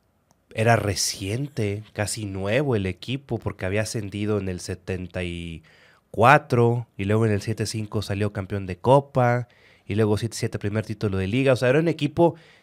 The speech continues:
que, que nació, digamos, jo-, o sea, estuvo muy joven en Primera División cuando ya había ganado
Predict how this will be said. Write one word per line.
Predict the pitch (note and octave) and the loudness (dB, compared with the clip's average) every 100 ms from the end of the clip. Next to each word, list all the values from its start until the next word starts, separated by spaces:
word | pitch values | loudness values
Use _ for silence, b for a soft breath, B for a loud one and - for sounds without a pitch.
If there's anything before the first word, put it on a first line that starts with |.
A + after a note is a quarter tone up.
| _ | _
que, | - A2+ A2 G#2+ G2+ F2+ _ - | 2 4 6 4 2 -2 _ 2
que | A#2 A2+ G#2+ G#2 G2+ G2+ | 4 6 4 4 0 -2
nació, | A2+ A#2+ A2+ - C3 D3+ E3 D#3+ D#3 _ - | 2 4 4 2 4 6 8 4 0 _ -2
digamos, | A2 A#2 C3 C3 - | 2 4 4 0 -2
jo-, | - G#2 G#2+ A#2+ G#2+ | -8 0 6 6 6
o | G#2 | 0
sea, | G#2+ | -4
estuvo | - C#3 C3+ | 0 0 0
muy | C3 D3+ | 2 2
joven | D3+ B2 A#2+ C3+ D#3+ D#3+ - | 6 8 8 6 2 -6 -6
en | G#2 | -4
Primera | G2+ G#2 A#2+ | 0 0 2
División | A#2+ G#2+ A#2+ A#2 | 2 0 -4 -4
cuando | A#2+ G#2 | -2 -2
ya | |
había | G#2+ A#2 | 0 -2
ganado | G#2+ G#2+ A2+ G#2 | -2 0 2 0